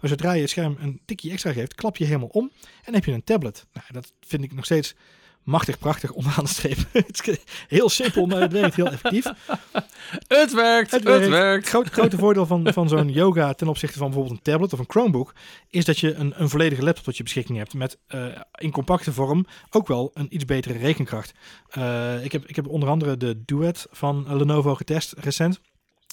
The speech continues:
Speaker 1: Eh, eigenlijk een Chromebook, wat je ook op die manier kunt inzetten met een los toetsenbord en een,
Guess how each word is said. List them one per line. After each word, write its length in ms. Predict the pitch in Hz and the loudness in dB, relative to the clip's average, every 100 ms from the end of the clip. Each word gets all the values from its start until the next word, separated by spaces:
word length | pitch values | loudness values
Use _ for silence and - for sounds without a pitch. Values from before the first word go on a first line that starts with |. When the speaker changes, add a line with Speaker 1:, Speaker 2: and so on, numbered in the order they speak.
| - | -12
Speaker 1:
Eh, 100 | 120 110 107 | -10 -10 -12
eigenlijk 360 | 123 147 143 | -6 -2 -2
een 100 | 127 - | -2 2
Chromebook, 400 | 151 175 233 - - - | 4 4 2 -2 -20 -12
wat 100 | 143 | -6
je 80 | - | -4
ook 120 | 156 | -4
op 80 | 165 | -2
die 120 | 165 | 2
manier 220 | 165 165 160 | 2 2 0
kunt 160 | 160 | -2
inzetten 400 | 165 151 165 208 | 0 0 0 0
met 100 | 160 | 0
een 120 | 131 | 0
los 140 | 131 139 | -2 -2
toetsenbord 440 | 151 - 127 123 | -4 -4 -4 -4
en 100 | 127 | -6
een, 200 | 120 117 | -6 -6